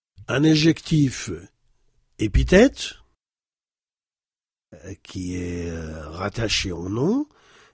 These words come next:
et un autre adjectif qui est l'attribut, pour permettre à la phrase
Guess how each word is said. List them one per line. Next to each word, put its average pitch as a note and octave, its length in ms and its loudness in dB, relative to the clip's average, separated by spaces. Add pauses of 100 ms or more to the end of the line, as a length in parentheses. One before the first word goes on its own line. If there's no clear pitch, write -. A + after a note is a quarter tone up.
(200)
et A#3 320 6 (260)
un A#2+ 200 0
autre G3 260 2
adjectif C3+ 800 -2 (100)
qui A#2+ 300 0
est D3+ 280 0
l'attribut, B2+ 800 0 (680)
pour A2+ 240 -4
permettre A2+ 560 -4
à A2+ 60 -2
la F#2+ 120 -4
phrase C#3 600 -6